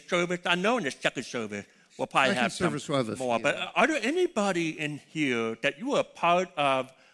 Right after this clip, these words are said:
Speaker 1: New Hope, uh, Methodist, or maybe you were part of, it had multiple names before, you know,
Speaker 2: It
Speaker 1: as
Speaker 2: was
Speaker 1: well. Is there
Speaker 2: Disco,
Speaker 1: anybody in this
Speaker 2: and then it
Speaker 1: room?
Speaker 2: was Hope, and then it was New Hope.
Speaker 1: That, that's right. Okay. So is
Speaker 2: Yeah.
Speaker 1: there anybody in this room that might be a part of that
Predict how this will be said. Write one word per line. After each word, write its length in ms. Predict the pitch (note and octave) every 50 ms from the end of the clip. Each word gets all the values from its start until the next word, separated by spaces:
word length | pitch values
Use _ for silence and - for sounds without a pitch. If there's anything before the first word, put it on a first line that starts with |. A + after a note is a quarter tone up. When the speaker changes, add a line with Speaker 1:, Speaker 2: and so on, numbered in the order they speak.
| _ _ _ -
Speaker 1:
New 360 | C3+ C#3 D3+ D#3+ F#3 A3+ A#3+ F#3+
Hope, 480 | - - - F3 F3 E3+ E3+ _ - - _ _ - _ _ _ _ - -
uh, 200 | C#3+ D3 C3+ C3
Methodist, 540 | C3 C#3 D3+ D#3 - F3+ D#3 D#3+ D#3 - D3+
or 80 | C3+
maybe 240 | C#3 D3+ F3+ F#3 F#3
you 160 | E3 D#3+ E3+
were 80 | D#3+ D3+
part 300 | - - - D3+ D3 C#3+
of, 80 | - - -
it 140 | - D#3 - D#3+ D#3+
had 240 | C3+ D3 F3+ D#3+ D#3+
multiple 420 | E3 F3+ G#3+ A3+ A3 E3+ D3+ C#3+
names 380 | C3 C3+ C#3 C3+ A#2 A2 G#2+ - _ _
before, 440 | - C3 - - C#3 B2 A#2+ A#2+ B2
you 80 | D3 C#3+
know, 200 | C3+ A#2+ A2+ A2+ A#2 -
Speaker 2:
It 20 | B2
Speaker 1:
as 20 |
Speaker 2:
was 140 | C#3 C3+ B2
Speaker 1:
well. 160 | C3+ B2+ A#2 A2 F3+
Is 220 | F3+ F#3+ F3 -
there 100 | - C#4
Speaker 2:
Disco, 160 | F4 E4+ G3 F#3+
Speaker 1:
anybody 120 | A3+ G3 D#3
in 60 | C#3
this 80 | C#3+ D#3
Speaker 2:
and 100 | D3+ D3
then 100 | D3+ D#3
it 40 | -
Speaker 1:
room? 80 | - D3+
Speaker 2:
was 140 | C#3 - -
Hope, 380 | - E3+ E3 E3+ E3+ D#3+ -
and 140 | D#3+ C#3 C3+
then 100 | C3+ C3+
it 60 | C3+
was 220 | C#3 C3+ B2+ A2+ C#3
New 240 | C3 B2+ A#2+ G#2
Hope. 360 | F2+ G#2 F#2+ - - - - - - - _ F3+
Speaker 1:
That, 140 | F3 - _ _
that's 180 | - F3+ - -
right. 140 | A#3 - - -
Okay. 260 | C#3 - D3 B2 B2 - - -
So 140 | - F3 F3 F3
is 60 | F3
Speaker 2:
Yeah. 40 | -
Speaker 1:
there 100 | A3+ C4+
anybody 260 | E4 D#4+ C4 A3+ G3+
in 140 | F3+ E3+ E3
this 140 | E3+ F#3 F3+ - -
room 340 | F#3 F3+ F3 F3 F3 F3 F3+ D#3 D3+ -
that 240 | - D3+ D3 D3 D3
might 220 | D3 D3+ D3+ -
be 60 | - -
a 40 |
part 240 | - - - D3+ D3
of 80 | D3 C#3+
that 300 | D3 D3 C#3+ C#3 C#3